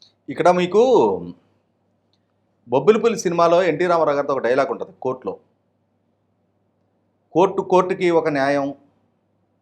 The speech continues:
వ్యక్తి వ్యక్తికి ఒక న్యాయం" అని చెప్పని. ఇక్కడ జరుగుతున్నది కూడా ఎవరైతే చట్టాన్ని గౌరవించి ఆ విచారణ సంస్థ ఆదేశాలను పాటిస్తారో వాళ్ళ మీద ఆధిపత్య ధోరణి ప్రదర్శించగలుగుతున్నారు,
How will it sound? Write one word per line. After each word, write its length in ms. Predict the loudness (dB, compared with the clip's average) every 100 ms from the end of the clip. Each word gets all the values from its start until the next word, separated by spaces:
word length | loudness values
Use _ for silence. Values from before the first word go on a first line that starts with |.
| -8
వ్యక్తి 320 | -6 -2 0
వ్యక్తికి 360 | 2 0 -2 -2
ఒక 160 | -2
న్యాయం" 300 | -2 -2 -2
అని 140 | -4 -6
చెప్పని. 520 | -4 -6 -6 -12 -14 -18 _ _ _ _ _ _
ఇక్కడ 200 | -2 4 4 6
జరుగుతున్నది 460 | 2 4 2 2
కూడా 400 | 0 -2 -2 -6 -10 _ _ _ _ 0
ఎవరైతే 580 | 6 8 8 8 6 4
చట్టాన్ని 500 | 4 2 2 0 2
గౌరవించి 680 | 0 2 -2 -6 -10 -10 -16 _ _ 0
ఆ 80 | 2
విచారణ 440 | 2 2 2 4
సంస్థ 340 | 2 2 2 4
ఆదేశాలను 500 | 4 2 0 0 0
పాటిస్తారో 840 | 0 0 -2 -2 0 0 -2 -8 _ _ 0
వాళ్ళ 240 | 4 4
మీద 240 | 2 0 0 2 0 -4 _ _ _ _ _ 0
ఆధిపత్య 460 | 0 2 0 -2 -2
ధోరణి 240 | -2 -2
ప్రదర్శించగలుగుతున్నారు, 1000 | -4 -4 -4 -8 -8 -6 -8 -10 -14 -14